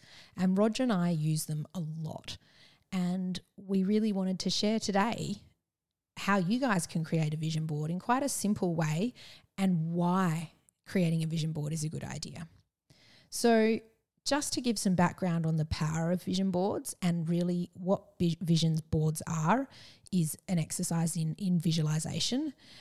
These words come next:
And research tells us that the brain interprets vividly imagined experiences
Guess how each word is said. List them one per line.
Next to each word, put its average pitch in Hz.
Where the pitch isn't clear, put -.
And 208
research 269
tells 175
us 165
that 160
the 202
brain 208
interprets -
vividly 165
imagined 156
experiences 156